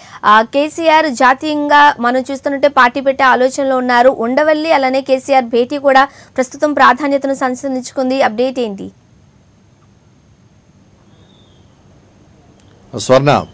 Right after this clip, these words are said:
Speaker 2: రాష్ట్ర రాజకీయాల్లోనే కాదు, దేశ రాజకీయాల్లో చాలా,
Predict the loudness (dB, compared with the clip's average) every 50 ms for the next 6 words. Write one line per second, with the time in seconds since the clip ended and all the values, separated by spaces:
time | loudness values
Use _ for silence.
0 | -20 -20 -20 _ _ -20 -20 -20 -20 -20 -20 -20 _ -20 -20 -20 -20 _ -20 -20
1 | -18 -16 -10 -2 2 2 2 2 2 2 2 4 4 4 2 2 0 -2 0 0
2 | 0 -2 -2 -2 0 0 0 0 0 2 2 2 2 0 0 0 0 0 -2 -4
3 | -2 0 0 0 0 0 0 0 0 0 -4 -4 -4 -2 0 0 2 0 0 -2